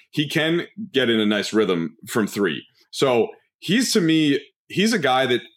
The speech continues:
we have to get over the fact that he was undrafted when we think about his talent, and just watch the film on him compared to some of the other rookies and realize that he's just a good player.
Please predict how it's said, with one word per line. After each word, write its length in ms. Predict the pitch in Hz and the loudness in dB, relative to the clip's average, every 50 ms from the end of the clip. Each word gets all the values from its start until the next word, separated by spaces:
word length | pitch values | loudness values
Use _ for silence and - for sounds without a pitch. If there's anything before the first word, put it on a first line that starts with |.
| _ - | _ -8
we 180 | 113 127 131 131 | -2 0 0 2
have 180 | 135 156 165 160 | 2 0 0 0
to 80 | 190 | -2
get 200 | 160 127 147 143 | 0 2 2 2
over 480 | 127 120 120 117 123 131 123 123 120 - - _ - | 4 2 2 2 2 2 2 2 2 -2 -4 _ -10
the 120 | - 110 107 | -4 -4 -4
fact 340 | - - 117 110 110 - | 0 0 0 0 0 0
that 100 | - 107 | -2 -2
he 140 | - 107 110 | 0 2 2
was 180 | 110 98 92 - | 2 2 0 -2
undrafted 680 | - 104 104 95 80 90 95 95 90 - 117 113 117 123 - _ _ _ _ _ _ | -2 -2 -2 0 0 0 0 0 0 0 0 0 0 -2 -12 _ _ _ _ _ _
when 240 | - 113 113 120 120 | -2 -2 0 2 2
we 80 | 110 107 | 2 0
think 240 | 104 - 120 110 113 | 0 0 -2 0 0
about 200 | 101 107 104 101 | 0 0 0 0
his 140 | 104 92 | 0 -2
talent, 300 | - - 110 110 117 113 | -2 -4 -2 0 0 0
and 80 | 104 95 | 0 0
just 180 | 120 139 - - | 0 -2 -4 -4
watch 480 | 85 95 110 120 123 123 - - - - | -2 -2 0 0 0 -2 -4 -8 -6 -8
the 80 | 98 | -8
film 360 | - - 117 117 120 123 127 | -6 -2 0 0 0 2 0
on 180 | 127 127 120 120 | 0 0 0 0
him 240 | 123 127 123 120 117 | 0 0 0 0 0
compared 360 | 117 117 98 - 120 110 107 | -2 -2 -2 0 0 0 0
to 60 | 104 | -2
some 200 | 104 - 117 110 | -2 0 0 2
of 40 | 107 | 2
the 120 | 101 101 | 2 2
other 140 | 104 104 107 | 2 2 0
rookies 540 | 87 82 92 - - 143 165 175 - - - - - - _ _ - | 0 0 -4 -2 -2 -4 -4 -4 -8 -12 -14 -20 -20 -20 _ _ -2
and 160 | 127 123 123 | 0 0 2
realize 280 | 131 151 165 160 147 | 2 2 2 2 0
that 120 | 135 127 110 | 0 -2 -2
he's 160 | 139 160 160 | -2 -2 -2
just 160 | 233 220 220 | -2 -2 -2
a 40 | 233 | -2
good 220 | 165 - 139 - | 0 0 0 0
player. 340 | - - - 143 - - - | 0 -2 -2 -2 -2 -4 -10